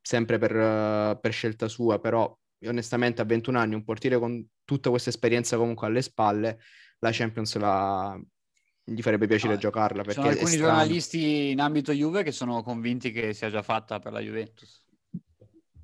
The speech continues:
Speaker 1: Io ho sentito qualcosa, hanno detto che hanno avviato molte, cioè, perché il Milan ha bloccato il portiere del Lille, se non sbaglio.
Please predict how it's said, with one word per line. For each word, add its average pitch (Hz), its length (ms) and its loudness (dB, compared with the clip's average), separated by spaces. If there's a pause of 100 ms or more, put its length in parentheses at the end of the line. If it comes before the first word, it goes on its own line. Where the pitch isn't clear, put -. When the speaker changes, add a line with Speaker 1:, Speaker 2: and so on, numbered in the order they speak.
Speaker 1:
Io 156 240 4
ho 135 200 8
sentito 139 560 0
qualcosa, 123 400 2
hanno 117 100 -4
detto 120 260 -2
che 120 160 -4 (320)
hanno 135 280 4
avviato 135 540 6
molte, 135 480 2 (140)
cioè, 120 480 4
perché 123 240 -6
il 127 60 -2
Milan 131 240 0
ha 110 60 0
bloccato 113 340 -2
il 113 100 -4
portiere 120 460 0
del 113 180 2
Lille, 117 300 2
se 113 100 -8
non 110 100 -6
sbaglio. 113 600 0